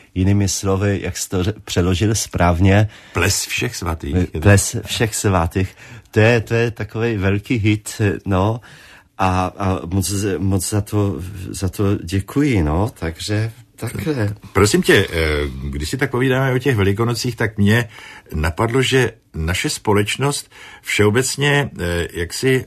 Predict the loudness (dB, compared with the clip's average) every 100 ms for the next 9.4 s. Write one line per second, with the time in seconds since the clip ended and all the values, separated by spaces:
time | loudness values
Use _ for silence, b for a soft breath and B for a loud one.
0 | -8 -16 -16 -14 -10 -10 -8 -4 -2 -2
1 | -2 -4 -2 0 0 2 2 2 2 4
2 | 4 2 -2 -4 -4 -4 -4 -4 -2 -4
3 | 0 0 0 2 0 0 -2 -6 -6 B
4 | B B 0 0 2 2 6 6 6 2
5 | -2 -8 -8 -4 -2 -2 -4 B B -6
6 | -4 -2 -2 -4 -6 -6 -4 -2 0 0
7 | 2 2 2 0 2 0 0 -2 -4 -2
8 | -2 -2 -2 -4 -2 -6 -2 -2 -2 -2
9 | -6 -4 -4